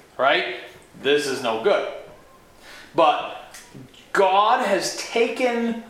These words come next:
us as a person who will believe in him and has put a special seal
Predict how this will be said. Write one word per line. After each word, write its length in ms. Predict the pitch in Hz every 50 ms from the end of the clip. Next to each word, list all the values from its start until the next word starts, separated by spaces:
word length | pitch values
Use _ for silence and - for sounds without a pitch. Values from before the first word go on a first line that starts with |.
| - - -
us 720 | 196 196 151 135 117 - - - - - - - - - - - - - - - - - - - - - - - - - -
as 260 | - 156 156 156 151 151 -
a 60 | -
person 500 | - - - - 202 214 214 - 233 226 214
who 80 | 214
will 220 | 202 208 220 220 220
believe 580 | 220 226 226 226 - 151 - - - - - -
in 100 | 147 135 131
him 220 | 135 139 107 - 107 - - - - - - - _ _ - _ _ _ _ _ _ _ _ - - - - - - - - - - -
and 100 | 165 151
has 140 | 147 147 147
put 180 | 147 - 190 170
a 60 | 151
special 640 | - - - - - - 196 190 190 - - 220 202
seal 840 | - - - - - - 214 214 175 139 117 110 107 110 110 -